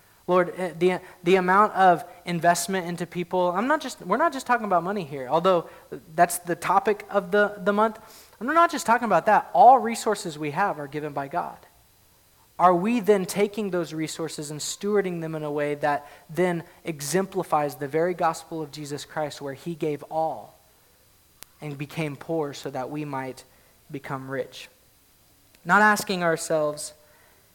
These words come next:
"How much do I have to give?" but asking, "God,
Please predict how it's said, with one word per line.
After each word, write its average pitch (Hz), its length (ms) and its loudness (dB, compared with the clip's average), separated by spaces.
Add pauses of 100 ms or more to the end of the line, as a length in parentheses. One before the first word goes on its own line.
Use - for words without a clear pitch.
(140)
"How 180 160 4
much 170 340 2
do 160 120 4
I 147 120 6
have 147 520 0
to 143 120 -8
give?" 131 360 -8
but 143 140 -2
asking, 156 480 -4
"God, 175 420 2